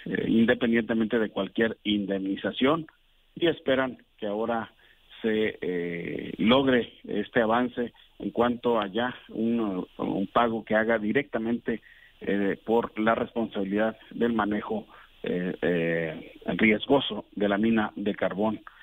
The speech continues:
aquella mina ocho de Grupo México. También, eh, eh, comentaron que exigen el que, eh, Andrés Manuel López Obrador, el presidente de la República, firme ya el decreto para que, eh, quede establecido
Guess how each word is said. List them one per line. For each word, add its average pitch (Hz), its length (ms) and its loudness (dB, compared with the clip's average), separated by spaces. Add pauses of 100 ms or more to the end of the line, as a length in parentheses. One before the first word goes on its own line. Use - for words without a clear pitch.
(200)
aquella 110 340 2
mina 104 440 0 (320)
ocho 107 380 0 (240)
de 95 240 0
Grupo 95 520 0 (220)
México. 90 680 -4 (460)
También, 117 460 6
eh, 95 760 -2
eh, 90 420 -4
comentaron 120 520 2
que 131 180 4
exigen 165 500 -2 (320)
el 120 180 -2
que, 135 240 4
eh, 104 300 -4
Andrés 110 300 -2
Manuel 127 300 -2
López 131 240 -4
Obrador, 110 320 0
el 120 80 -6
presidente 117 380 -2
de 123 60 0
la 113 80 2
República, 110 460 -2
firme 139 540 2 (180)
ya 127 280 0
el 110 160 -4
decreto 147 580 -2 (500)
para 139 220 2
que, 139 320 -2 (120)
eh, 101 200 -6
quede 131 180 4
establecido 127 680 -2